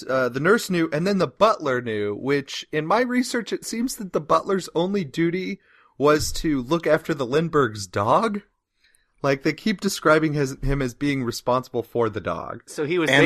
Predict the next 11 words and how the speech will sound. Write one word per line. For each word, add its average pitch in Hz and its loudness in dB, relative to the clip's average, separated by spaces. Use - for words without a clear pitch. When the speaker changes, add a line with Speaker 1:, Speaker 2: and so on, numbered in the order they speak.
Speaker 3:
the 117 4
Speaker 2:
basically 107 4
Speaker 3:
Batcave. 104 2
Speaker 2:
So - -8
he 180 -2
was 170 -4
basically 147 -4
the 113 -6
dog's 101 0
butler. 87 -12
Speaker 3:
Yeah. 131 -4